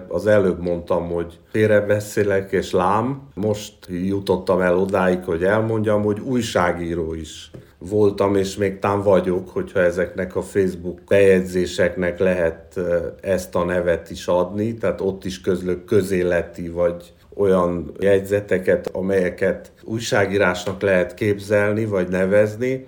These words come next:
Illetve hát a H V G-ben van egy ilyen rovat, hogy üzenet szeretettel, különféle határon túli, de nem szűken határon túli, Brüsszelből is van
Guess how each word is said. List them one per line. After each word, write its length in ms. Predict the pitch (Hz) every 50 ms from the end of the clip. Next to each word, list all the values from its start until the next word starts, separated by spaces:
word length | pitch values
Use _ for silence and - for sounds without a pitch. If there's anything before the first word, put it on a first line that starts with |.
| - -
Illetve 360 | - 120 120 113 110 - 120
hát 140 | 107 104 -
a 100 | 101 95
H 300 | 98 123 113 107 98 95
V 60 | 95
G-ben 600 | 92 87 87 95 95 92 92 85 92 90 90 90
van 220 | 87 98 95 92 90
egy 220 | 87 85 82 87
ilyen 360 | 90 90 87 87 85 87 87 - - - 90 90
rovat, 500 | 92 98 95 92 92 90 87 87 - -
hogy 340 | - 92 87 85 80 85 -
üzenet 520 | 98 98 95 95 92 87 85 80 78 - -
szeretettel, 1120 | - - 98 95 107 107 104 104 - 107 110 110 - - - 113 110 107 113 110 104 - - - - _ _
különféle 540 | - 117 107 104 98 92 - - 101 95 92
határon 720 | 90 95 104 101 - - 92 87 87 87 87 87 90 85 -
túli, 300 | - 98 95 92 98 95
de 160 | 92 101 95
nem 180 | 101 104 98
szűken 580 | 92 92 - - 95 85 - - 87 82 82 82
határon 680 | 85 85 80 - - 82 82 78 82 82 82 80 80
túli, 320 | - 90 87 85 85 90 87
Brüsszelből 840 | 87 90 95 92 92 - - 85 82 82 80 82 82 82 80 80
is 180 | 80 78 - -
van 380 | 90 85 82 80 82 80 -